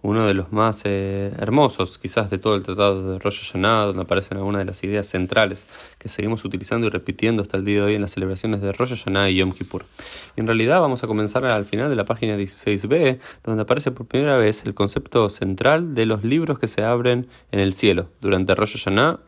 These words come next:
y que terminan de escribirse y rubricarse en Yom Kippur. Y es Rabbi Cruz Pedai quien dice, en nombre de Rabbi Yohanan, "Shlosha Sfarim Niftachin Bi Rosh Hashanah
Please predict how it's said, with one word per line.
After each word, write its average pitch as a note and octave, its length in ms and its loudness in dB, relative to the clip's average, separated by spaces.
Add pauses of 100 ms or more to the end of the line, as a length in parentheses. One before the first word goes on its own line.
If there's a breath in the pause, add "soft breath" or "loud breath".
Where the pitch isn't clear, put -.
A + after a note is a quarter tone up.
(100)
y A2+ 60 -10
que G#2 120 -4
terminan B2 380 2
de A#2 80 0
escribirse C3 520 -2
y A2+ 80 -2
rubricarse A2+ 560 0
en G#2 80 0
Yom G2+ 140 -2
Kippur. G2 340 -8 (460 loud breath)
Y G#2+ 140 0
es D#3 280 4
Rabbi B2 540 2
Cruz B2+ 280 2
Pedai A#2+ 500 4
quien G2 260 0
dice, A#2+ 480 2
en A2 100 0
nombre A#2+ 240 2
de G#2 60 2
Rabbi G2+ 180 2
Yohanan, C#3 440 0 (280 loud breath)
"Shlosha - 380 2
Sfarim D3 500 2
Niftachin C#3+ 800 0
Bi B2+ 100 2
Rosh C#3 240 2
Hashanah C3+ 640 2